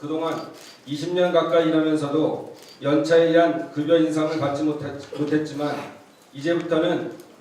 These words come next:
근속에 따른 급여 인상을 적용받게 되었습니다. 한 직원은 그동안 연간 이천삼십구만 원의 기본급여를 받았지만 이제부터는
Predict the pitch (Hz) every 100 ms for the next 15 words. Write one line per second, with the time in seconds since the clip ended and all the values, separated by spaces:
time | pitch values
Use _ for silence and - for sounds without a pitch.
0 | - 165 165 175 180 165 156 170 - -
1 | - - - - _ _ _ - - 151
2 | 170 170 165 160 170 160 - - 139 165
3 | 160 156 160 156 143 139 135 123 107 -
4 | - - - - - _ _ _ - 175
5 | 175 156 160 160 156 - - - - -
6 | - 151 165 170 170 151 156 170 - -
7 | - - - - 156 160 - 175 180 170
8 | - - - 190 190 185 190 147 160 165
9 | 156 156 165 160 165 151 170 160 151 156
10 | 151 139 143 - 143 151 123 - - -
11 | - - 135 160 180 165 170 170 151 -